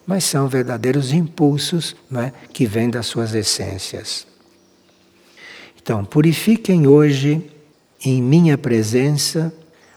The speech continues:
os conflitos do seu mundo interior, para que através do meu amor maternal eu possa limpar suas almas e seus corações, preparando-os assim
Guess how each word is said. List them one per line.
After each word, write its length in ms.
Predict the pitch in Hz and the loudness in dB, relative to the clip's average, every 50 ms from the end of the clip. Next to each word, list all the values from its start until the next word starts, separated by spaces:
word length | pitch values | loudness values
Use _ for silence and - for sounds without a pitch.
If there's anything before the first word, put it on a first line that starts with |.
| _ _ | _ _
os 160 | - 131 - | -10 -10 -10
conflitos 1160 | - - 151 135 123 110 - - - - 165 190 185 - - - - 110 104 101 95 - - - | -4 0 0 0 0 0 -6 -10 -2 0 0 0 0 -2 -6 -10 -8 -6 -6 -6 -8 -12 -14 -16
do 180 | - 107 120 117 | -14 -10 -8 -8
seu 300 | - - - 139 127 120 | -8 -4 -2 -2 0 0
mundo 340 | 113 113 131 151 139 131 131 | 0 0 0 0 2 2 0
interior, 680 | 127 120 120 131 120 110 104 101 95 92 95 90 - - _ _ _ _ _ _ _ _ _ _ _ _ _ _ _ _ _ | 0 0 -4 -4 -4 -2 -2 -2 -2 -4 -6 -10 -16 -20 _ _ _ _ _ _ _ _ _ _ _ _ _ _ _ _ _
para 200 | - 123 120 120 | -6 -6 -6 -6
que 140 | - - 151 | -2 -2 -2
através 640 | 143 143 - 156 143 135 123 120 117 107 107 101 | -2 -2 -2 -4 -2 -2 -2 -2 -4 -4 -4 -6
do 120 | 98 117 107 | -6 -6 -4
meu 240 | 110 120 120 120 | -2 -2 -2 -2
amor 360 | 117 113 113 107 104 104 107 104 | -2 -2 -2 -2 -2 -2 -4 -4
maternal 720 | 104 107 104 - - 127 117 127 131 135 151 170 190 190 | -6 -6 -6 -6 -6 -6 -4 -2 -2 -2 -2 -2 0 0
eu 120 | 180 160 143 | 0 -2 -2
possa 420 | 139 - 139 135 139 - - 135 | -2 -4 -4 -4 -4 -4 -6 -4
limpar 440 | 120 113 117 113 113 - 120 117 117 | -2 -2 -4 -4 -6 -6 -6 -6 -6
suas 460 | 113 - - 120 107 107 104 101 98 | -8 -8 -6 -6 -4 -4 -4 -6 -6
almas 460 | 110 113 120 120 113 117 113 110 104 | -6 -6 -6 -4 -4 -4 -6 -6 -8
e 100 | 107 107 | -8 -8
seus 340 | 101 - - - 113 113 - | -8 -8 -8 -8 -8 -10 -10
corações, 1000 | - - 113 104 107 107 101 - - - - 98 95 92 98 - - - - - _ _ _ _ _ - - - _ _ _ | -10 -10 -8 -8 -6 -8 -8 -8 -10 -8 -10 -10 -12 -12 -14 -14 -16 -16 -16 -20 _ _ _ _ _ -20 -20 -20 _ _ _
preparando-os 1000 | - 139 127 - - - 131 123 123 143 151 147 139 131 113 104 104 104 95 101 | -2 -2 -2 -2 -2 -2 0 2 2 4 4 4 4 2 2 0 0 -2 -2 -4
assim 640 | 110 107 107 - - - 160 160 180 190 202 - | -6 -4 -4 -4 -2 0 0 2 2 2 0 -4